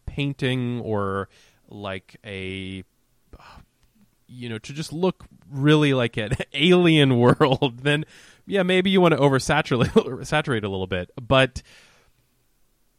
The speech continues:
less is more with, with these kind of things. Like, if you're trying to represent reality, really represent reality. Um, there's, I know that, that oversaturated stuff, over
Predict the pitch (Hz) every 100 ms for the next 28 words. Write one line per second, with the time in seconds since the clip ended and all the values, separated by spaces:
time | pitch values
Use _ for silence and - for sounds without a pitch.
0 | - 135 139 151 147 - 131 113 104 92
1 | 90 87 90 - - 104 92 101 98 92
2 | - 90 87 - 90 87 - - 104 -
3 | 120 156 - 185 165 127 - 120 120 104
4 | 98 92 98 107 104 104 110 147 156 139
5 | 117 - 113 120 107 101 101 98 101 92
6 | 90 90 87 - 85 - 98 95 95 95
7 | - 117 120 117 _ _ _ _ - -
8 | 131 139 147 160 151 131 _ - - 117
9 | 110 - _ 123 123 135 127 120 - 113
10 | 107 - 107 101 - - 123 117 117 110
11 | 107